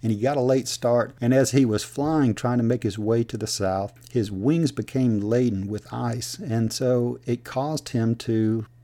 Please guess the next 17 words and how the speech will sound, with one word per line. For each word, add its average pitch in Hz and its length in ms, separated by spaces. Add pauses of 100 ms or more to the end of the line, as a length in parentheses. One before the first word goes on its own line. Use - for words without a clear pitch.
be 127 140
grounded. 117 480
He 101 100
just 113 400 (160)
plummeted 135 520
to 120 120
the 107 80
ground 120 400
because 101 260
his 95 120
wings 120 280
were 110 80
just 104 200
so 135 160
heavy 117 300
with 107 200
ice. 110 400